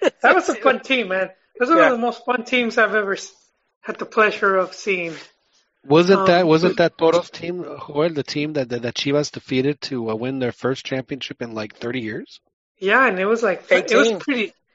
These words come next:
Speaker 1: was kinda
Speaker 2: Yeah.
Speaker 1: sad. It was, it was kinda sad because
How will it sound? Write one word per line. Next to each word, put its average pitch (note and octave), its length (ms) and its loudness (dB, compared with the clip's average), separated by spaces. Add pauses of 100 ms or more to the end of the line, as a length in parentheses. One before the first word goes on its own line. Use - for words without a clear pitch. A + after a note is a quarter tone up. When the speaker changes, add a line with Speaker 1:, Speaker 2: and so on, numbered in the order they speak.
(240)
Speaker 1:
was C#4 140 0
kinda D4 200 2
Speaker 2:
Yeah. A3 40 0
Speaker 1:
sad. A#3+ 540 4
It - 500 -12
was, C#4 120 -8
it - 420 -20
was C#4 120 -8
kinda B3+ 320 -2
sad B3 500 2
because G3 400 -10